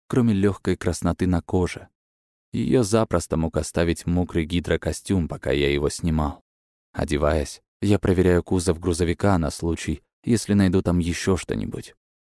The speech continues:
Щель, где застряла заколка, по-прежнему там, и, закрывая глаза, я легко могу вспомнить, как она выглядела. Торчала между бортом и дном. Но когда я снова открываю их,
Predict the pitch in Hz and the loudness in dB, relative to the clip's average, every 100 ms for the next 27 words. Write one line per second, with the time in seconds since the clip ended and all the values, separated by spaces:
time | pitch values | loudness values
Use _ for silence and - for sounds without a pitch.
0 | _ - - 80 78 78 - 80 76 - | _ -12 -4 2 2 0 0 0 0 0
1 | 82 76 73 - - 80 82 80 - 71 | 0 0 0 -2 -2 0 0 -2 -2 -2
2 | 80 80 85 80 76 92 87 73 - _ | 0 0 0 -2 -2 0 0 0 -8 _
3 | _ _ 87 80 85 92 92 90 82 85 | _ _ -6 -4 -2 0 2 2 2 0
4 | 80 92 87 _ _ 117 107 104 - 117 | 2 0 -2 _ _ 0 2 2 2 4
5 | 104 95 92 - 117 113 90 82 - 90 | 4 2 0 0 2 4 4 0 0 0
6 | 87 87 85 95 82 71 - 104 - _ | 2 2 2 0 0 -2 -4 -6 -12 _
7 | _ _ - 76 - - 78 73 - _ | _ _ -4 -4 -2 0 2 0 -4 _
8 | 123 113 82 85 78 82 76 73 73 - | 2 2 2 0 2 2 0 -4 -4 -10
9 | - 98 82 82 71 57 - _ _ _ | -2 -2 2 0 0 -4 -14 _ _ _
10 | _ _ _ 71 78 78 82 80 73 - | _ _ _ -4 -2 -2 2 2 0 0
11 | 85 78 73 - 82 80 80 80 - 76 | 2 2 0 -2 -2 0 2 0 -2 -4
12 | - | -6